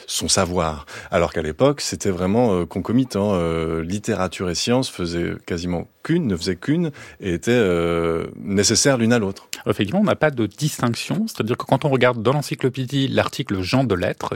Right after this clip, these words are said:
Speaker 2: qui est signé par Voltaire, Voltaire a une formule merveilleuse, il dit finalement, « Les gens de lettres sont ceux qui ont des compétences qui vont, et je cite, des épines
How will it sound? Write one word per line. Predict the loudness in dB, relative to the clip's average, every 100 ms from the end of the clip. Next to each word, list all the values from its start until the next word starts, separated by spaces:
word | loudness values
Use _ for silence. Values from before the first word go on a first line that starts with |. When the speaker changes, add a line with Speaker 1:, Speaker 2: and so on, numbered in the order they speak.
| -8
Speaker 2:
qui | -8
est |
signé | -6 -2 0
par | 2 2
Voltaire, | 2 0 2 2 0 -4 -8 -4
Voltaire | 0 2 4 2
a |
une | 2
formule | 2 4 4
merveilleuse, | 4 4 2 2 0 0
il | -4
dit | -6
finalement, « | -2 0 0 0
Les | 2 4
gens | 4
de | 4
lettres | 2 0
sont | -4 -2 -2
ceux | -2 -4
qui | -2 -2
ont |
des | -2
compétences | -2 0 -2 0 -2 -4
qui | -8
vont, | -4 -4 -4 -4
et |
je | -4
cite, | -6 -6 -6 -6 -8 -8 -14 -14 -8
des | 0 0 0 -4 2
épines | 2 2 0 0 -4